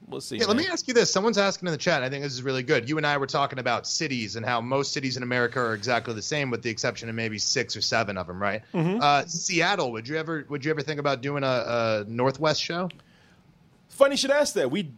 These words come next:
Speaker 1: one, I think the first time that I went out and, and got a venue, like an actual venue, uh, this is when we were working our way up, 'cause I started booking ourselves in bars just to get a feel for doing a live show in front of people.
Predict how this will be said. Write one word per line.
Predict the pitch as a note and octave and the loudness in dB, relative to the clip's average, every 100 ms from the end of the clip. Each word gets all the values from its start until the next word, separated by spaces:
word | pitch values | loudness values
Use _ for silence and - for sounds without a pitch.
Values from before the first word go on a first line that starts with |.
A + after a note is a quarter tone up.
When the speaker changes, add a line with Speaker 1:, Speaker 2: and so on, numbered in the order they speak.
| - | -18
Speaker 1:
one, | F3 F3 G#3 - | -2 0 0 -2
I | |
think | - D4 - | -2 -4 -2
the | C3+ G#2+ - - - - _ _ _ _ - A3 | -6 -6 -20 -20 -20 -20 _ _ _ _ 2 2
first | A3+ - | 4 0
time | - G#3 G3 | 0 2 4
that | F3 | 4
I | |
went | F3+ F#3 | 4 2
out | D#3+ | 0
and, | D3 C#3+ | -2 -4
and | C#3+ B2+ | -2 2
got | D3+ | 2
a | A#2 | 2
venue, | G2+ C3+ D#3+ F3 G3 G#3+ _ _ - | 0 -2 0 -2 -2 -6 _ _ 0
like | C3+ C3 | 0 0
an | |
actual | C3+ D3+ D3+ D#3+ B2+ | 2 2 2 -2 -2
venue, | A2+ D3+ E3+ G3 - - - - - - | 0 0 0 -2 -4 -20 -20 -20 -20 -4
uh, | C3+ C3+ C3+ | 2 4 4
this | B2 E3+ A3+ | 2 0 0
is | |
when | G#3+ | 2
we | G3 | 4
were | F3 | 4
working | F3+ D#3+ | 4 2
our | |
way | D#3 D#3 | 2 4
up, | C3+ - _ _ - _ _ - _ - | 2 0 _ _ -20 _ _ -20 _ -12
'cause | - | -2
I | A#2+ | 0
started | A2+ G3 F3+ C#3 | 2 4 2 2
booking | B2 E3 D#3 C#3+ | -2 -2 -2 -2
ourselves | C3+ D#3+ D3 A2 | 0 0 0 -2
in | G#2 | -8
bars | F2+ A2 A2 F2+ G2 - - _ _ _ _ _ _ B2 | -4 0 0 -2 -6 -8 -10 _ _ _ _ _ _ -4
just | B2+ - | -4 -4
to | A2 | -8
get | A#2 C3 | -2 -2
a | |
feel | - C#3 B2+ | -2 0 0
for | A#2+ G#2+ | 0 -6
doing | G#2 A#2+ A2+ | -4 -4 -4
a | A2+ A2+ | -6 -6
live | G#2+ A2 A2 | -2 0 0
show | - G#2+ | -2 -12
in | G2 | -10
front | A#2 G#2 | -10 -10
of | F#2+ | -12
people. | G2 - | -16 -14